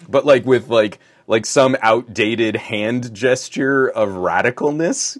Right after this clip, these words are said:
'cause I'm, you know, millennial on cusp of Gen X.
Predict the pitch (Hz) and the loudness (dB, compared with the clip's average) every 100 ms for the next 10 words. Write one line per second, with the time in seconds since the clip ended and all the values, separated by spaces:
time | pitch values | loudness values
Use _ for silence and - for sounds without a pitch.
0 | - 127 107 101 95 104 101 95 87 _ | -6 -4 -4 -6 -4 -4 -6 -10 -12 _
1 | _ _ 107 101 101 104 92 90 _ 110 | _ _ -20 -18 -8 -6 -4 -8 _ -10
2 | 110 110 107 104 107 107 104 98 98 104 | -4 -2 -2 -4 -4 -2 -4 -4 -6 -6
3 | 101 98 101 - 113 123 120 110 127 135 | -4 -4 -4 -8 -10 -8 -8 -4 -4 -4
4 | 107 139 175 - | -4 -4 -6 -14